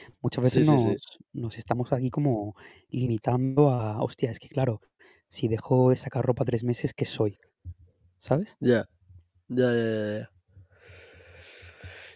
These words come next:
Speaker 2: Ya, eh, pues ya te digo, era un pensamiento que tenía y que,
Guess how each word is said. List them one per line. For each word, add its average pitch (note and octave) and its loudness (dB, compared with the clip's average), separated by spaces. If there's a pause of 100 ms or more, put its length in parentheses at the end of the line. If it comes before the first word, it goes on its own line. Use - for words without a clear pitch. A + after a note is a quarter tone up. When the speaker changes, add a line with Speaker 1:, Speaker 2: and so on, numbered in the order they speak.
(120)
Speaker 2:
Ya, F#3+ 10 (100)
eh, B2+ 2 (340)
pues D3 2
ya D#3 8
te E3+ 4
digo, F3 8
era D#3+ 8
un D3+ 4
pensamiento D3+ 6
que C#3+ 6
tenía D3 6 (180)
y D3+ 0
que, A#2 0